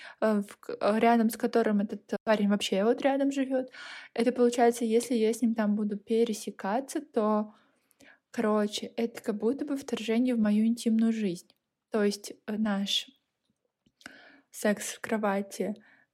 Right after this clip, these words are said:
э, для меня не так интимен, как то, что я приду в магазин,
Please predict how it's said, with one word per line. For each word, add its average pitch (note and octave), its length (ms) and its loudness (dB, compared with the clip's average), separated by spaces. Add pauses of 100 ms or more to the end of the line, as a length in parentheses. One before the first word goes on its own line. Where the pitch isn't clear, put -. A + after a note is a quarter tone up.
э, B3 120 2
для A3 160 4
меня G#3+ 220 4
не G#3 200 4
так G3 280 -2
интимен, C4 720 -2
как A3+ 180 -4
то, A3+ 180 -2
что - 180 -6
я G3+ 320 -2
приду G3+ 300 -4
в G3+ 80 -4
магазин, G3+ 640 0